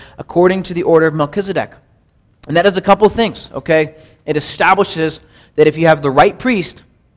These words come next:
we don't need to keep cycling through. But it also enables Jesus Christ to be the king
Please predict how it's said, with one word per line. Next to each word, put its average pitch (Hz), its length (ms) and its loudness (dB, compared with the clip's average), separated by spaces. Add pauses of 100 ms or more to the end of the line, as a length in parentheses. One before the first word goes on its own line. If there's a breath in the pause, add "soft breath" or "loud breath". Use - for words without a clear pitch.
(160)
we 143 120 -2
don't 170 180 2
need 175 140 -6
to 165 60 -10
keep 190 220 -8
cycling 180 500 -2
through. 180 360 -2 (360 soft breath)
But 135 100 -2
it 170 80 2
also 185 680 0 (360 soft breath)
enables 190 680 0
Jesus 175 400 -10
Christ 151 480 0
to 156 60 -12
be 147 100 -4
the 139 80 -4
king 196 580 -6